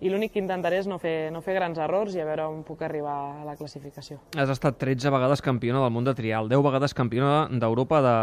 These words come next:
Speaker 2: de trial, cinc vegades campiona del món d'enduro. I ara, em, has decidit deixar l'enduro per dedicar-te només al Dakar. Ja en el seu dia, eh, vas deixar el trial per centrar-te en l'enduro i el Dakar, ara ho deixes tot només pel Dakar. I bé, pel món del,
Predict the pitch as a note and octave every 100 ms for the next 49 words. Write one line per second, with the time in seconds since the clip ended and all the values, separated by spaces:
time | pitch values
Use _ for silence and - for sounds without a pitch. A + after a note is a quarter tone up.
0 | A2 A2+ G#2+ A2+ B2+ A#2+ F3 G#3 E3+ C#3+
1 | D3 - C3 B2+ C3+ B2+ A#2+ C#3 B2 A#2
2 | C3+ A#2 - - - - C3+ F#3 F#3+ G3
3 | A3+ C#3 C3 B2+ B2+ B2 - D3 C#3+ D#3+
4 | - D3+ E3+ - - B2 C3 F#3 E3+ D#3+
5 | E3 F3 D3+ C#3 C3+ C3 D3+ D#3+ C#3+ C#3+
6 | D3 B2+ B2 E3+ B2 C#3 F3 - D#3+ E3+
7 | G3 F#3+ - - - A#2+ A#2+ C#3+ C#3 D3
8 | - D#3 C#3+ - B2+ C3+ C3+ D#3 - B2
9 | C3+ B2 D3+ C#3 B2+ C3 B2+ D3 C3+ C3+
10 | D3 D#3+ E3 - C#3+ D#3 D#3+ - C#3+ -
11 | G#3 - C#3 C#3 D3+ D#3+ C#3 A#2+ A2+ C#3+
12 | A#2+ F#2+ - - - - - A#2 G#2 F#2+
13 | A2+ A#2+ A#2 A#2 A2+ A2